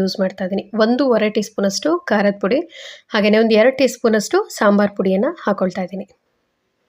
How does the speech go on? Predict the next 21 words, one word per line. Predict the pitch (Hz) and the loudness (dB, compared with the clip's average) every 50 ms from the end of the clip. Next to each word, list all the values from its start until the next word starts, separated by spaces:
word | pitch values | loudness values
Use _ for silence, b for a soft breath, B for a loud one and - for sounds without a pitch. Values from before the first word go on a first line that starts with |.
| _ _ _ _ _ _ _ _ _ - - | _ _ _ _ _ _ _ _ _ 2 2
ಕೆಲವೊಬ್ರು | 254 240 262 262 247 277 277 262 226 | 6 6 6 6 6 4 2 2 2
ಮಸೊಪ್ಪು | 208 - 269 247 - 262 240 220 | 0 0 -4 -2 0 0 2 2
ಮಾಡೋದಕ್ಕೆ | 202 202 202 196 190 247 277 311 302 - | 2 2 0 0 0 0 -2 -2 -2 -2
ಸಾಂಬಾರ್ | - 196 202 208 208 220 240 240 233 - | 0 0 2 2 2 2 2 0 0 -4
ಪುಡಿಯನ್ನ | 226 208 196 196 196 208 247 294 285 240 | -2 0 2 2 2 0 0 0 0 0
ಯೂಸ್ | 214 208 196 - - 214 180 | 0 0 0 0 -2 -2 -2
ಮಾಡೋದಿಲ್ಲ. | 185 190 202 190 196 180 180 208 285 B B B B B B B B - | 0 2 0 0 0 -2 -2 -4 -4 B B B B B B B B -2
ಸಾಂಬಾರ್ | - 240 240 285 269 269 269 | 0 2 4 4 2 2 4
ಪುಡಿ | 269 269 226 233 | 2 2 2 2
ಹಾಕೋದ್ರಿಂದ | 240 233 - 233 220 226 220 220 233 240 233 220 | -2 0 0 0 2 2 0 2 2 2 2 0
ರುಚಿ | 202 - 233 233 - 208 | 0 -2 -6 -6 -4 -4
ತುಂಬಾನೇ | 196 202 202 202 202 - | -2 -2 -2 -4 -4 -8
ಚೆನ್ನಾಗಾಗತ್ತೆ, | - 208 196 190 190 202 190 196 190 - - 269 339 339 - - | -6 -4 -4 -4 -2 -4 -2 -4 -4 -4 -4 -6 -6 -6 -8 -2
ಟ್ರೈ | - 202 190 185 185 185 | 0 2 2 2 0 -2
ಮಾಡಿ | 185 180 196 196 | -4 -6 -6 -8
ನೋಡಿ. | 185 226 - _ b b b b b b b b - | -8 -10 -12 _ b b b b b b b b -2
ಹಾಗೇನೆ | 208 185 196 196 214 262 277 269 | -2 0 2 2 2 2 0 0
ರುಚಿಗೆ | 233 - - 277 226 208 214 | -2 -2 -2 -4 -2 -2 -4
ಬೇಕಾಗಿರೋಷ್ಟು | 208 - 220 196 202 202 202 196 196 - - 254 285 302 - 196 | -2 -2 -4 -2 0 0 -2 -2 -2 -4 -6 -6 -6 -6 -8 -10
ಉಪ್ಪನ್ನ | - - 233 208 202 202 196 190 190 | -8 -4 -2 0 0 0 0 -2 -4
ಹಾಕಿ | 180 - - 285 | -6 -6 -8 -10